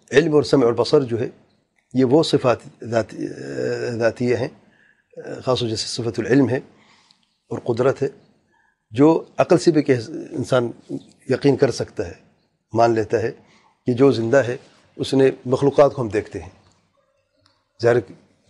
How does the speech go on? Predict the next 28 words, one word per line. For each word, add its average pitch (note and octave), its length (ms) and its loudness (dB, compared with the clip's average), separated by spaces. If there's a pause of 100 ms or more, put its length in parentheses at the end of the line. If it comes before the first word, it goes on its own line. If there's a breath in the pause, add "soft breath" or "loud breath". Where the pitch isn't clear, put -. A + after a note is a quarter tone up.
(200)
مخلوقات C#3 520 2
کو، D3 80 -10
کا C#3 160 0
خالق C3+ 240 2
زندہ B2+ 240 2
ہے C3 140 4
کہ B2 120 -2
نہیں؟ A2+ 120 -4 (1200)
زندہ A#2 240 0
ہے۔ A#2+ 60 -10 (1200)
مخلوقات C3+ 460 2
کے C3+ 60 -4
خالق C3 320 2
کا C3 80 4
علم C3+ 260 4
ہے C3 100 0
کہ B2+ 140 -4
نہیں؟ A#2 200 -8
ہے۔ B2 140 -2 (100)
قدرت C3+ 380 0
بھی C3+ 140 0
ہے، C3 80 0 (220)
وہ G2+ 120 -8
بھی A2 180 -4
ہے، B2+ 60 -6 (960)
سنتا C#3+ 260 6
بھی D3 180 2
ہے، C#3+ 100 0